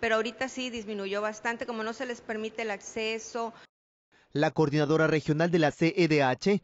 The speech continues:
Speaker 2: Xochitl Burdet Torruco, apuntó que han podido observar una reducción de los indocumentados a través de los recorridos realizados en albergues y los bajos del puente de la Avenida Uno en Coaxacualcos para brindarles la atención necesaria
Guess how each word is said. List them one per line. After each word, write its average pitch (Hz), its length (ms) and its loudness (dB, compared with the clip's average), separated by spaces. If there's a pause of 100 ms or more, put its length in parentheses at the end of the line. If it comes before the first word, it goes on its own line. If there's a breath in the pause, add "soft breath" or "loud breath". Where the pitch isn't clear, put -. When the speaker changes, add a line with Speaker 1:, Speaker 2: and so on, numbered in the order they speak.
(140 soft breath)
Speaker 2:
Xochitl 185 380 2
Burdet 147 320 2
Torruco, 156 600 4
apuntó 160 420 2
que 214 100 2
han 202 80 2
podido 196 320 4
observar 160 480 2
una 202 220 4
reducción 156 480 2
de 190 80 4
los 165 160 2
indocumentados 139 840 2 (100)
a 151 120 4
través 190 360 4
de 190 80 4
los 170 140 4
recorridos 156 500 2
realizados 165 500 2
en 202 140 2
albergues 170 520 2
y 170 120 2
los 147 160 2
bajos 175 320 2
del 143 120 4
puente 175 340 2
de 151 100 4
la 131 80 4
Avenida 147 360 2
Uno 175 200 4
en 131 80 -2
Coaxacualcos 160 840 2
para 139 240 2
brindarles 143 580 2
la 185 100 4
atención 180 360 2
necesaria 151 680 2